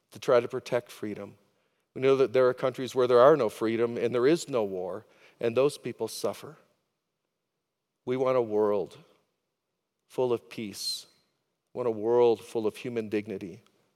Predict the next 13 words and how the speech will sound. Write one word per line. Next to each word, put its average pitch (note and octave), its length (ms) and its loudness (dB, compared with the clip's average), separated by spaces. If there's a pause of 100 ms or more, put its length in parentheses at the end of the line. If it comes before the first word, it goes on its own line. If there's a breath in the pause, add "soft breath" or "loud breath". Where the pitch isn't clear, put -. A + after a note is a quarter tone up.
(100)
We A#2+ 100 -6
want A#2+ 180 -4
a A#2 40 -2
world A#2 420 2
where A2 120 -4
the G#2+ 120 -8
image A#2+ 380 -8
of G#2 140 -8
God A2+ 260 0
is G#2+ 160 -10
respected G2+ 580 -8
by G2+ 160 -4
all. A#2+ 320 -12